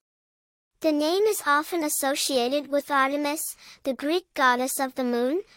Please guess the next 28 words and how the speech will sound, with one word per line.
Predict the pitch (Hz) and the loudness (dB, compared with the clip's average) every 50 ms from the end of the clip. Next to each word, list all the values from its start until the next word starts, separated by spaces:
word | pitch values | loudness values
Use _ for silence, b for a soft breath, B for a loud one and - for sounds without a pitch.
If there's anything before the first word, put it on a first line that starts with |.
| b b | b b
hunting, | - - 285 277 277 - - 339 359 392 415 B B B B B | -4 -2 0 0 0 -2 -2 -2 -2 -2 -4 B B B B B
and | - 294 294 302 | -4 -4 -4 -2
chastity, | - - 330 285 285 294 - - 277 262 311 339 370 392 B B B B B B | -2 0 0 0 0 0 -4 -6 -4 -4 -2 -2 -2 -4 B B B B B B
who | - 311 302 | 0 2 4
was | 294 294 - | 4 2 2
born | - - 285 311 320 320 330 330 | -2 0 2 2 2 2 2 2
on | 311 302 320 330 330 | 2 2 2 2 2
Mount | 311 302 311 330 320 - | 2 2 2 0 0 -4
Cynthus. | - - 240 220 220 214 208 175 - - - - - - _ _ _ _ _ _ _ _ _ _ _ _ _ _ _ _ _ - | -4 -4 -4 -4 -4 -6 -10 -12 -10 -10 -10 -12 -12 -14 _ _ _ _ _ _ _ _ _ _ _ _ _ _ _ _ _ 0
Therefore, | 311 330 359 370 - - 320 311 311 330 359 359 B B B B | 2 2 2 0 0 2 4 4 4 4 2 0 B B B B
Cynthia | - - - 370 392 392 - 403 370 359 320 302 | -10 -4 -2 0 -2 -2 0 0 0 2 0 0
can | - - 294 277 - - | -2 -4 -6 -4 0 0
also | 269 285 - - - 427 403 415 - - | 2 2 2 0 -2 -2 -2 -2 -2 -2
symbolize | 294 277 285 294 294 285 285 254 254 247 262 - - | 0 0 0 0 2 4 4 4 4 2 0 -4 -8
qualities | - - 277 262 247 247 247 240 269 269 269 269 - | -6 0 2 4 4 4 2 0 -2 -2 -2 -2 -2
such | - 285 262 - - | -2 -2 -4 -2 -4
as | 262 262 - | -4 -4 -4
purity, | - - - 311 285 277 302 349 415 427 453 466 B B B B B | -8 -4 0 0 2 2 2 2 2 2 0 0 B B B B B
grace, | - - 269 254 247 254 311 - - - B B B B B B | -4 0 0 2 2 2 0 -2 -6 -8 B B B B B B
and | 262 262 294 | -6 -6 -2
strength, | - - - - 359 302 262 226 233 - - B B B B B B B | -2 -2 -2 2 2 2 2 0 -4 -8 -16 B B B B B B B
which | 254 269 - - 302 | -4 -2 0 2 2
are | 285 262 - | 2 2 2
attributes | 262 262 294 320 - 392 359 370 392 403 415 415 - - | 0 0 0 0 0 -2 0 2 4 2 2 2 0 -2
of | 294 277 | -4 -2
the | - 277 247 | -2 -4 -2
goddess | 247 262 240 240 262 294 302 320 - - | 2 4 4 4 4 4 2 0 0 0
Artemis. | 269 254 254 262 269 240 220 170 - | 2 2 2 2 0 -2 -2 -4 -6